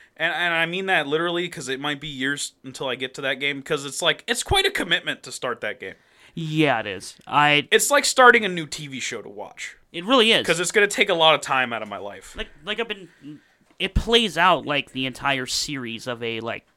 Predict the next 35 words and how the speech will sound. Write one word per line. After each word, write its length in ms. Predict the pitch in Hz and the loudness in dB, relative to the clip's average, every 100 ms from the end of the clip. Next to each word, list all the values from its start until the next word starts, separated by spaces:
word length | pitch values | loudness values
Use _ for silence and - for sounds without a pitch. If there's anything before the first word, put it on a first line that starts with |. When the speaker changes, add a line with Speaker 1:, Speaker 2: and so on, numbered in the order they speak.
| _ _ _ _ _ - | _ _ _ _ _ -8
Speaker 1:
<laughs> 280 | - - 156 | -8 -6 -4
Speaker 2:
H 220 | 160 - | -4 -2
B 140 | 165 | 0
O 80 | 143 | 0
cowboy 440 | 139 135 123 117 | 0 0 0 -4
show. 340 | 110 - 92 65 - | -8 -8 -10 -12 -6
Speaker 1:
Yeah, 160 | 294 330 | -2 2
basically, 680 | 240 320 - 202 156 160 170 | 2 2 -4 -2 -2 -2 0
it 140 | 202 | 4
is 200 | 226 311 | 4 4
the 120 | 190 | 0
entire 360 | 160 143 135 131 | -2 2 2 2
series 340 | - 131 123 | -2 -4 -6
of 80 | 117 | -8
a 40 | 117 | -6
cowboy 340 | 135 120 123 | -2 -2 -4
show 220 | - 117 | -6 -6
if 100 | 107 127 | -8 -10
you 60 | |
count, 280 | - 131 113 _ | -8 -8 -10 _
like, 240 | 113 107 _ _ _ _ _ _ 127 | -12 -12 _ _ _ _ _ _ -6
Red 140 | 127 | -4
Dead 160 | 123 104 | -6 -8
one, 300 | 117 139 123 | -10 -10 -12
two. 300 | 127 135 131 _ _ _ _ _ _ - | -12 -12 -16 _ _ _ _ _ _ -16
Speaker 2:
Yeah, 260 | 165 247 254 165 | 0 2 2 0
I 100 | 185 | -2
guess 180 | 185 - | -2 0
Speaker 1:
I, 140 | 156 | 0
Speaker 2:
technically. 420 | 135 - 131 123 | 0 -4 -6 -4
Speaker 1:
I, 100 | 127 | -2
I 20 | 135 | -2
would 120 | 131 | -2
say 220 | - 117 | -6 -6
so. 360 | 120 123 135 | -6 -6 -8